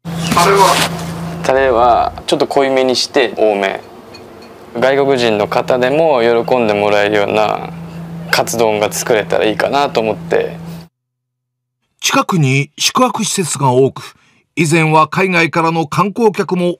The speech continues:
Speaker 3: 多かったそう。しかし、コロナ禍でパタリといなくなってしまいました。コロナが収まったら、外国人のお客さんにも喜んでもらいたいと、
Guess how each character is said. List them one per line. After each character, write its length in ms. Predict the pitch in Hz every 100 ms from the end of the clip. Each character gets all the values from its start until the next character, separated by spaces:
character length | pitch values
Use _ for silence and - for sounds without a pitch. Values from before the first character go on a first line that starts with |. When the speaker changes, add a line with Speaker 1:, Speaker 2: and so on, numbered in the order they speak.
| -
Speaker 3:
多 200 | 185 156
か 100 | 147
っ 60 | -
た 140 | 131
そ 220 | - -
う。 200 | - 85 _ _ _ _ _
し 120 | - -
か 120 | -
し、 280 | - - - _ _ _ _ _ -
コ 100 | 107
ロ 140 | 135
ナ 100 | 143
禍 140 | -
で 240 | 127 131 - _ _ _
パ 140 | - -
タ 140 | 226
リ 120 | 202
と 240 | 147 208 - _
い 80 | -
な 140 | 175 160
く 140 | 220
な 80 | 196
っ 40 |
て 200 | - -
し 160 | 143 123
ま 100 | 101
い 60 |
ま 80 | 98
し 80 | -
た。 160 | - - _ _ _ _ _ _ _ _ _ _ _ _ _ _ _ _ _ _
コ 140 | - 175
ロ 80 |
ナ 120 | 170 165
が 140 | 160 151
収 120 | 160
ま 100 | 170
っ 100 | -
た 100 | 175
ら、 220 | 156 151 _ _ -
外 180 | 147
国 220 | 151 151 139
人 160 | 151
の 120 | 151
お 40 | 151
客 220 | 180 165
さ 100 | 202
ん 140 | 185
に 80 | 185
も 140 | 185 185
喜 320 | 185 175 208
ん 60 |
で 60 | 190
も 140 | 190
ら 100 | 196
い 80 | 208
た 100 | 196
い 80 | 220
と、 180 | 139